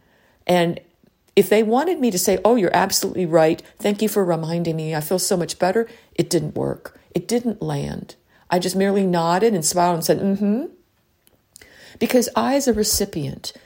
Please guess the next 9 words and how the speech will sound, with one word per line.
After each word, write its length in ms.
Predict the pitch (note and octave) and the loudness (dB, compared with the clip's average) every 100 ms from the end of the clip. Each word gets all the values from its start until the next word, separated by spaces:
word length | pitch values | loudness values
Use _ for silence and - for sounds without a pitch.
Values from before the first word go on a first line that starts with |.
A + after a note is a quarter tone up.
| _ | _
knew 240 | E3 G3+ A#3+ | 0 2 4
that 180 | E3+ - | 2 4
they 140 | A#3 | 2
had 200 | A#3 F#3 | 2 -2
a 80 | E3 | -2
need 440 | E3+ F#3 F#3+ F3 | -2 -4 -4 -6
to 100 | D3 | -4
say 300 | - - F#2 | -2 -2 -6
that. 420 | - - - - | -8 -10 -10 -14